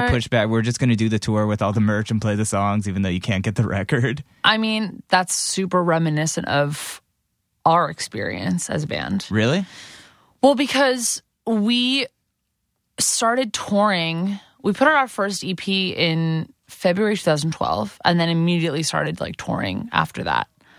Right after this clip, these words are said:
Speaker 2: Okay.
Speaker 1: Our record didn't come out till two thousand, f-, September two thousand thirteen.
Speaker 2: Wow.
Speaker 1: So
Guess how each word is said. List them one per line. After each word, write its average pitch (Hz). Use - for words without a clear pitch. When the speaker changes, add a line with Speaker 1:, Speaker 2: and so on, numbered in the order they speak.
Speaker 2:
Okay. 98
Speaker 1:
Our 196
record 202
didn't 165
come -
out -
till 165
two 151
thousand, -
f-, -
September 160
two -
thousand 147
thirteen. -
Speaker 2:
Wow. 104
Speaker 1:
So 170